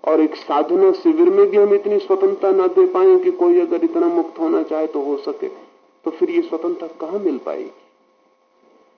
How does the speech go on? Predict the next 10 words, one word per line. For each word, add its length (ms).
साधना 420
शिविर 340
साधकों 600
के 160
लिए 300
है, 180
दर्शकों 460
के 180
लिए 220
नहीं। 240